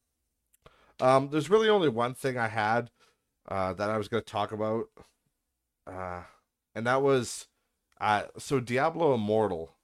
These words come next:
got released, and, uh, and I've been playing. I talked about it last week. I talked about how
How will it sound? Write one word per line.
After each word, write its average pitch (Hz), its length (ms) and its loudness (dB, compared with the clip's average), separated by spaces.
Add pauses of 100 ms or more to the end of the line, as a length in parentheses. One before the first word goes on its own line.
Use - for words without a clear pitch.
(240)
got 87 200 -4
released, 82 580 -14 (1080)
and, 92 380 -8
uh, 90 340 -4 (1600)
and 107 160 -2
I've 117 100 2
been 120 120 -2
playing. 110 240 -2
I 139 140 4
talked 170 280 0
about 151 180 0
it 117 40 0
last 98 340 -2
week. 80 260 -12
I 87 80 -6
talked 101 220 -6
about 95 160 -6
how 90 320 -6